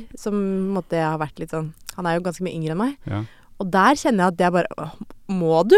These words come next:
Speaker 1: liksom gjøre alle feilene? Kan du ikke bare høre på meg en gang?»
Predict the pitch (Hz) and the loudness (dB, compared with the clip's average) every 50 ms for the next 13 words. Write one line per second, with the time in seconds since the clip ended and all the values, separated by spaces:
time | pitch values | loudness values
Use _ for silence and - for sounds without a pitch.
0 | 427 427 381 349 392 392 349 254 - - 392 302 269 254 302 - - - 302 349 | 8 8 6 4 4 4 4 4 4 4 4 4 4 4 4 2 0 -2 0 0
1 | 403 466 453 440 415 381 349 370 359 359 294 330 370 330 381 311 233 254 - 269 | 0 0 0 0 -2 -2 0 0 0 0 0 0 -2 -2 0 -2 -2 -2 -2 -2
2 | 277 277 269 - - - 208 202 202 202 202 208 214 202 208 254 349 | -2 -2 -2 -4 -4 -2 0 0 2 2 2 2 4 4 6 6 4